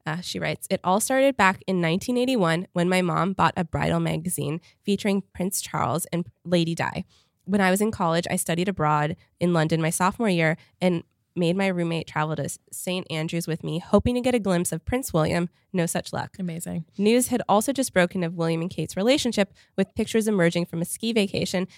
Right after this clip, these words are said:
Speaker 1: and I think that's when my obsession really began."
Speaker 2: I always forget that the first, like, emergence was from a ski vacation, because that's exactly how it happens in the Fug Girls book, The Royal We,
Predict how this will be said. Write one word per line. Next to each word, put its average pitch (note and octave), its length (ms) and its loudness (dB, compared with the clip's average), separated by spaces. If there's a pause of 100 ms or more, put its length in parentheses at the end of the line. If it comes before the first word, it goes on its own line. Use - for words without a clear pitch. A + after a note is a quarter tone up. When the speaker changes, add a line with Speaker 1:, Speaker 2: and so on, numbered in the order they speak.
(120)
Speaker 1:
and G3+ 100 2
I G#3 60 4
think A#3+ 240 0
that's E3+ 220 0
when F#3 120 0
my E3+ 120 0
obsession E3 520 -4
really D#3 260 0
began." D3+ 400 -2
Speaker 2:
I G3 80 -2
always C#4 280 -6
forget A#3+ 260 -8
that - 200 -12
the E3+ 60 -10
first, E3 380 -6
like, E3 180 -10
emergence D#3 600 -8
was D3 200 -4
from E3 140 -8
a D#3 60 -8
ski - 200 -6
vacation, E3+ 460 -2
because E3+ 220 -2
that's - 180 -6
exactly D#3 380 -4
how D#3 140 -6
it C#3+ 100 -6
happens D#3 480 -6
in D#3 240 -8
the D#3+ 80 -8
Fug D3+ 240 -6
Girls D3+ 260 -6
book, - 220 -6
The D3+ 100 -4
Royal D3 400 -6
We, F3 320 -12